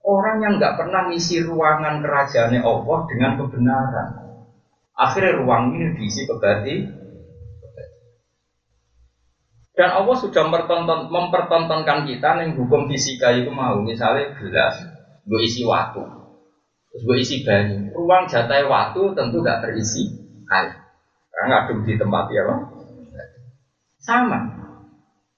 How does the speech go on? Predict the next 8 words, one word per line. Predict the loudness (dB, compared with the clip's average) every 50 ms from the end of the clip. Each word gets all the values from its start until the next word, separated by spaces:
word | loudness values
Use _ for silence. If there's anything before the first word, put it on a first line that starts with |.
| _ _ _ _ _ _ _ _ _ _ _ _ _ _ _ _ _
Kalau | 0 2 2 4 2 2 0 -2 -2
kebaikan | -2 -2 0 2 4 4 4 2 0 0 0 2 2 2 0 -2 -4
itu | -4 -6 0
sudah | 4 4 4 4 2
ngisi | 0 -4 -2 -2 -2 -2
ruang, | 0 0 0 -2 -2 0
maka | 0 -2 0 0 0 0 0 0
ini | 0 -2 -2